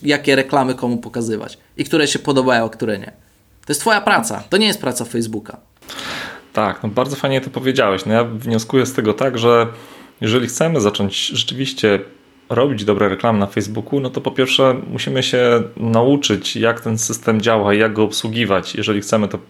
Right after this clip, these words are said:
Speaker 2: potem zlecać komuś, e, komuś dalej, nawet Facebookowi zlecać, tak? No to, to najpierw my musimy rzeczywiście nauczyć się, jak, jak ten system działa, ale tutaj też nie chodzi tylko o samego Facebooka, ale też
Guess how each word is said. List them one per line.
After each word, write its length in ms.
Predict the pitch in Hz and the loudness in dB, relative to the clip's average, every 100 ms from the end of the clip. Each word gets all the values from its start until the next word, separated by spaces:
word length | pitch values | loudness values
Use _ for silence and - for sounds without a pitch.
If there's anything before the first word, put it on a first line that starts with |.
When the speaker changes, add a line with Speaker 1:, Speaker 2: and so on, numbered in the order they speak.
| _ - - - - | _ -20 -20 -20 -6
Speaker 2:
potem 380 | - 120 117 107 | 0 2 2 2
zlecać 460 | 95 110 113 101 - | 2 2 2 0 0
komuś, 500 | 104 101 95 - 104 | 0 2 0 0 2
e, 180 | 98 95 | 2 0
komuś 280 | 104 104 | 0 0
dalej, 320 | 98 110 90 87 | 2 2 2 0
nawet 240 | 156 240 | -2 -2
Facebookowi 560 | - 147 156 190 143 101 | -4 -2 0 2 4 2
zlecać, 420 | 101 98 101 - | 2 0 -2 -2
tak? 220 | 113 113 | -2 -2
No 80 | 135 | -2
to, 300 | 127 123 117 - - - | 2 2 0 -8 -20 -14
to 100 | - | -4
najpierw 320 | 123 123 107 151 | -2 -2 -2 0
my 140 | 147 | 2
musimy 380 | 113 107 101 98 | 2 0 0 0
rzeczywiście 440 | 95 107 117 107 | -2 -6 -6 -2
nauczyć 440 | 107 101 107 107 - | 0 0 0 -4 -2
się, 280 | 107 101 98 - - - - _ - | 2 2 0 -8 -20 -20 -20 _ -6
jak, 600 | 117 120 120 - - - | 0 2 0 -4 -14 -4
jak 240 | 113 123 - | 0 0 0
ten 120 | 104 | -4
system 340 | 110 - 110 | -4 -2 0
działa, 280 | 120 117 90 | 2 4 2
ale 180 | 90 98 | 2 -2
tutaj 360 | 113 117 127 | -6 -2 -2
też 180 | 127 120 | -2 -4
nie 60 | 131 | 0
chodzi 220 | 139 120 | 0 0
tylko 320 | 127 113 123 | -4 0 2
o 40 | 123 | 2
samego 360 | 131 120 117 | 0 0 -2
Facebooka, 540 | 127 127 285 - 101 95 | 0 -2 -2 -2 2 2
ale 140 | 98 | 2
też 340 | 107 110 - | 0 -4 -6